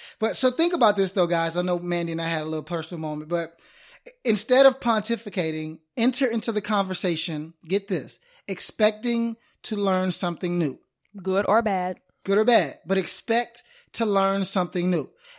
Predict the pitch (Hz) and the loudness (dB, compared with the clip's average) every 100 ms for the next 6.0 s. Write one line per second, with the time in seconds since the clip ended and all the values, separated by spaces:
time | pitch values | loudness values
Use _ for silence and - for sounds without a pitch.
0 | 175 - 233 269 294 - 277 220 - _ | -8 -4 2 4 4 4 4 4 -2 _
1 | _ - 220 277 294 269 240 247 233 - | _ -2 2 4 4 0 0 0 0 0
2 | 233 - 202 190 202 285 - 196 165 160 | -2 0 -2 0 2 2 2 -4 -4 -6
3 | 190 _ _ _ - 254 208 196 - 277 | -12 _ _ _ -2 0 2 0 2 2
4 | 269 240 220 240 220 214 190 196 202 196 | 2 -2 -4 -2 -2 -2 -2 -4 -4 -6
5 | 180 180 170 165 151 170 160 156 - | -6 -6 -6 -6 -6 -4 -4 -4 -10